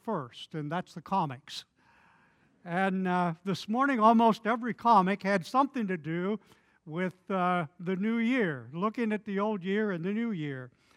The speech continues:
And, uh, uh, Peanuts, uh, Charlie Brown and Lucy are together, and good old Lucy. Um,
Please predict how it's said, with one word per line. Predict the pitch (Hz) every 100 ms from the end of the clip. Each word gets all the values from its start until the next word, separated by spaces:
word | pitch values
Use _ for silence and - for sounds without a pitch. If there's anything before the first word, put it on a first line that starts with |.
| _ _ _ -
And, | 170 185 190 196
uh, | 185 180 175 - _
uh, | 180 165 160
Peanuts, | - 294 220 180 - -
uh, | 180 160
Charlie | - 208 233 214
Brown | 160 202 220 226 180
and | 160 202
Lucy | 247 - 196
are | 156
together, | 147 143 165 180 196 - _ _ _ -
and | 151
good | 139 220
old | 233 196
Lucy. | 214 196 - 120 - _ _ _ _ _ _ -
Um, | 160 165 170 165 160